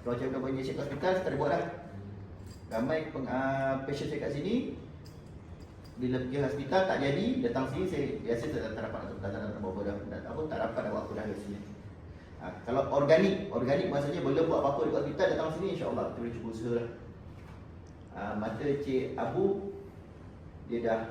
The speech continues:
Speaker 1: hampir nak sama macam mata, mata makcik ni. Tapi masih ada harapan kalau bau asap, makcik tak ada asap, makcik dah tepu, dah jadi macam satu bentuk kelabu. Macam Cik Abu, baru asap. Okey, jadi Cik Abu, problem dia dekat sini. Tadi kita cek, dekat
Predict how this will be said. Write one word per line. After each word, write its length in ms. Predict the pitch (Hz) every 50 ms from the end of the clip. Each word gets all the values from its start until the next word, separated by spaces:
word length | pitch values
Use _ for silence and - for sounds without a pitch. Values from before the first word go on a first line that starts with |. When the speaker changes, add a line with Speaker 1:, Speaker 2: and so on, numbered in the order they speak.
| 110 - - - - - - - - -
Speaker 1:
hampir 400 | 123 123 127 - 131 135 123 117
nak 80 | 113 113
sama 240 | 117 127 123 117 113
macam 160 | - 110 107
mata, 160 | 113 107 104
mata 160 | 104 107 -
makcik 320 | 101 101 - - 104 104 104
ni. 160 | 104 101 - - - - - -
Tapi 200 | 110 - - 143
masih 240 | 123 123 117 120 117
ada 160 | 110 104 104
harapan 320 | 104 - - - 104 -
kalau 120 | - 104 101 101
bau 120 | 104 101 -
asap, 320 | - 135 127 - - -
makcik 320 | - - 98 92 90 87 - -
tak 80 | - 101
ada 80 | 104
asap, 160 | 107 - - -
makcik 220 | - - - -
dah 100 | - - - -
tepu, 240 | - 147 135 196
dah 120 | 208 220 220 226
jadi 160 | 226 226 233
macam 220 | 226 220 220 233 -
satu 140 | - - 226
bentuk 320 | 226 - - - - - - - - - - - - - - - -
kelabu. 260 | 117 117 117 131 123 104 - -
Macam 240 | - - - - -
Cik 160 | - - 120
Abu, 200 | - 120 - 151 160 - -
baru 240 | - - - - - -
asap. 240 | - - 123 - - - - - - - - - - - - - - - - - - - - - - -
Okey, 120 | - 202 196
jadi 200 | - 220 - 147 - -
Cik 120 | - - - -
Abu, 140 | - - 190 - - 123
problem 400 | 123 123 123 131 143 143 139 143
dia 160 | 156 160 -
dekat 240 | - - - - -
sini. 200 | 120 117 117 120 - - - - - - - - - -
Tadi 160 | - 113 110 110 113
kita 80 | 110 127
cek, 140 | 139 123 - - - - - - - - - - - - - - 110
dekat 140 | - 127 113